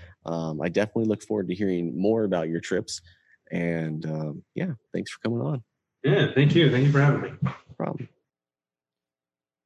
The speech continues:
Speaker 1: Thank you so much for tuning in to this week's episode of The Modern Squid. If you'd like to follow more of his adventures, you can follow his website, w w w dot break the cycles dot com,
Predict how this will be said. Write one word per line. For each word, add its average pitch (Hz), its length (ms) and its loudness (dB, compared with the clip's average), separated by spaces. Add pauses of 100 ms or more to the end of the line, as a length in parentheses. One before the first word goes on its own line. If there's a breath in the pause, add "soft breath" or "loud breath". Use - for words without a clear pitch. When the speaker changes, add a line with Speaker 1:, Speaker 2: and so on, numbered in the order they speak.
Speaker 1:
Thank 175 180 -6
you 139 80 -2
so 151 200 4
much 180 240 -2
for - 120 -4
tuning 143 340 0
in 165 180 -2
to 107 80 0
this 120 240 -4
week's 120 220 -4
episode 139 500 -4
of 90 120 -2
The 92 60 -8
Modern 104 360 -4
Squid. 85 400 -6 (440)
If - 140 -16
you'd 92 120 -6
like 110 160 -2
to 113 60 -10
follow 120 340 -6
more 143 420 -2
of 104 200 -6
his 104 140 -2
adventures, 107 560 -6 (140)
you 95 120 -6
can 90 220 -8
follow 104 320 -8
his 95 140 -6
website, 123 540 -6 (400)
w 92 280 -8
w 87 300 -8
w 143 480 -8 (220)
dot 87 200 -8 (180)
break 98 300 -6
the 98 80 -8
cycles 101 500 -4
dot 90 360 -6
com, 113 380 -6